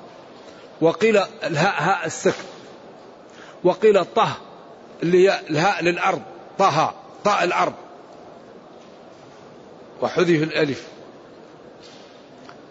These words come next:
أقوال أغلبها ما في شيء يصح، لا، لا أعرف شيء ثابت في هذه الأقوال، حتى أوصلها القرطبي إلى سبعة،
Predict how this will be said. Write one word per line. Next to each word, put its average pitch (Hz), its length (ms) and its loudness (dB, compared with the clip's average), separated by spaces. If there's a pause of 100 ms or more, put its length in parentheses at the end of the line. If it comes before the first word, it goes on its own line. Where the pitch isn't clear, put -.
أقوال 151 380 -2 (100)
أغلبها 156 500 0 (720)
ما 170 140 0
في 147 140 -2
شيء 160 340 2
يصح، 127 240 -6 (1500)
لا، 156 420 0 (580)
لا 175 180 2
أعرف 160 260 -2
شيء 170 220 2
ثابت 147 340 -2
في 151 160 0
هذه 143 240 0
الأقوال، 123 440 -2 (1000)
حتى 139 260 -2
أوصلها 160 500 2
القرطبي 160 600 0
إلى 147 160 2
سبعة، 120 420 -4